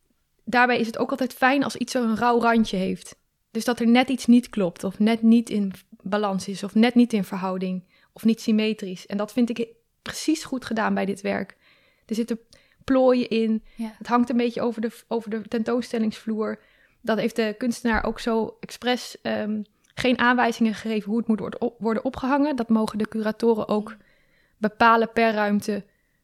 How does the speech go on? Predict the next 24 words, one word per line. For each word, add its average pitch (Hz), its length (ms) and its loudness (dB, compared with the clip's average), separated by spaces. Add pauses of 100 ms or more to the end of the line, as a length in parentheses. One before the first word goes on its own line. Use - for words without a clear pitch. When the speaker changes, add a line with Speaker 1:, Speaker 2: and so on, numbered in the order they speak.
(120)
Speaker 1:
hoe 226 140 2
dat 214 200 0
past. - 460 -4
Dat 214 160 -4
vind 220 140 0
ik - 80 -6
ook 220 120 -4
heel 220 160 -2
mooi, 202 280 0
dat 190 240 -10
je, - 440 -8
dat - 200 -10
ze, - 80 -10
hij 208 240 -4
ook 208 100 -6
iets - 180 -12
overlaat 220 540 -2
aan 196 160 -6
degene 208 880 -4
die 202 140 -4
het 208 120 -8
opbouwt. 196 580 -2
Speaker 2:
Oh, 214 300 -10
wauw. 190 300 -10